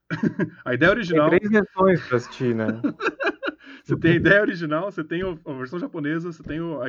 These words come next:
Speaker 1: a adaptação da ideia original pelos japoneses com a adaptação americana, e o remake de tudo. Perfeito,
Speaker 2: E
Speaker 1: velho.
Speaker 2: as três, e todas elas valem a pena assistir.
Speaker 1: Aham. <laughs>
Speaker 2: Isso é, isso é o mais incrível.
Speaker 1: Sim,
Speaker 2: Você vê
Speaker 1: sim.
Speaker 2: praticamente a mesma história ali, mas de uma forma diferente, todas as vezes.
Speaker 1: Sim, é legal, é interessante.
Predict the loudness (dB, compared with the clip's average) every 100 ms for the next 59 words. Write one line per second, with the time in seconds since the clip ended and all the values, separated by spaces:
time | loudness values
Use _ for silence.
0 | -8 _ _ _ _ -6 -2 -2 0 -2
1 | 0 2 0 2 2 2 0 -2 -2 -6
2 | -4 -4 -4 -6 -14 -12 -12 -14 -14 -12
3 | -12 -10 -8 -10 -14 _ _ 0 2 4
4 | 2 0 -6 -6 -6 -6 -12 _ _ _
5 | _ -2 -2 -6 -2 4 6 6 4 4
6 | 4 4 0 0 0 2 2 2 0 0
7 | 0 0 -2 -4 -4 _ 4 6 6 2
8 | -2 0 2 0 0 0 2 4 2 2
9 | 2 2 2 2 2 2 -6 _ -6 0
10 | 2 2 4 4 4 2 2 0 2 2
11 | 0 2 4 6 4 2 2 2 0 -6
12 | -4 -2 2 2 4 2 2 0 0 -2
13 | -14 -10 -6 -4 -4 -4 -8 -2 2 6
14 | 8 8 6 2 2 0 0